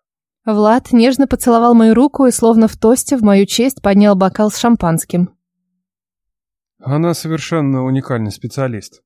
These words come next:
Speaker 2: Работает в большом бизнесе больше пяти лет с потрясающими результатами».
Speaker 1: «Как это замечательно. <laughs> Где же вы познакомились?»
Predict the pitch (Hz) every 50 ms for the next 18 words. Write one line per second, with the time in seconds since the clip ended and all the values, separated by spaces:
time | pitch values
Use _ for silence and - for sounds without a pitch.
0 | _ _ _ _ _ 120 113 120 135 143 160 165 143 147 139 120 113 143 143 -
1 | - 151 139 123 123 170 190 151 131 110 - - 113 101 131 139 127 - - 156
2 | 147 - - 170 143 117 101 - - - 135 120 139 123 110 - - 131 147 151
3 | 147 - 151 151 135 139 135 139 156 143 - 135 104 95 - 87 85 78 _ _
4 | _ _ _ _ _ _ _ _ _ _ _ - 254 240 - 262 262 269 262 269
5 | 277 269 285 269 - - 226 226 226 226 - 226 214 208 208 208 - _ - 233
6 | 254 233 240 202 190 233 226 185 220 208 214 202 - 214 190 196 190 180 - -
7 | 175 170 175 175 180 180 233 - - -